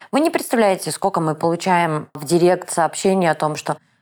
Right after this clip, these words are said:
тяжелый период жизни, много одиночества, не с кем поговорить. В конце концов, я терпеть не могу предлагать людям: "Ну,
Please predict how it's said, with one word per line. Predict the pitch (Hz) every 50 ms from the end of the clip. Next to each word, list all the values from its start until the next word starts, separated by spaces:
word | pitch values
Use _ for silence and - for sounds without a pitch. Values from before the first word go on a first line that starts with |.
| _ _
тяжелый | - 170 165 165 175 185 196 190
период | 196 208 196 202 202 208 202 180
жизни, | 165 165 175 175 175 170 160 151 175 170
много | 165 156 151 156 170 175 175
одиночества, | 175 170 170 190 185 175 170 170 170 175 170 - 170 - - - 175 175 170 - _ _ _ _ _ -
не | 156 151 175
с | 196 -
кем | - 208 196
поговорить. | 190 - 190 190 196 190 202 190 185 175 170 165 156 156 151 - - - - - -
В | _
конце | _ 190 190 185 220
концов, | 208 214 202 196 208 190 -
я | 175 190 190
терпеть | 196 - 226 214 - - - 226 208 190 -
не | 170 165
могу | 170 170 156 156 175 196 196
предлагать | 196 - 160 156 147 156 160 147 156 175 175 - -
людям: | 180 185 180 175 175 156 156 - -
"Ну, | 202 226 233 226